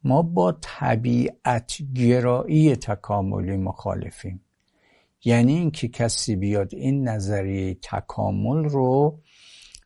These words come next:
دستاویزی قرار بده برای طبیعت گرایی و بخواد ادعا بکنه که خیلی خوب، پس این فرایند سر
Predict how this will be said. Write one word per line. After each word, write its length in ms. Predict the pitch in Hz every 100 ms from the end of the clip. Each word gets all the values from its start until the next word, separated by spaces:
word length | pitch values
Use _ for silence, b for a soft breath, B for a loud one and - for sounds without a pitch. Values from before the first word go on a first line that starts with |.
| -
دستاویزی 1000 | 110 107 - - 123 117 139 180 175 185
قرار 460 | 151 135 127 123 120
بده 280 | 117 117 107
برای 480 | 104 101 107 113 104
طبیعت 680 | - 110 101 107 98 -
گرایی 680 | - 104 104 104 127 160 160 b b b -
و 200 | 131 135
بخواد 500 | 143 160 - 180 175
ادعا 600 | - 120 - 127 165 160
بکنه 500 | 180 156 160 160 156
که 220 | 156 160
خیلی 400 | 147 - 170 127
خوب، 300 | - 120 117
پس 280 | 123 123 - -
این 340 | 151 143 120 127 b b b b
فرایند 880 | - - 120 117 117 120 143 131 104
سر 540 | - - 123 117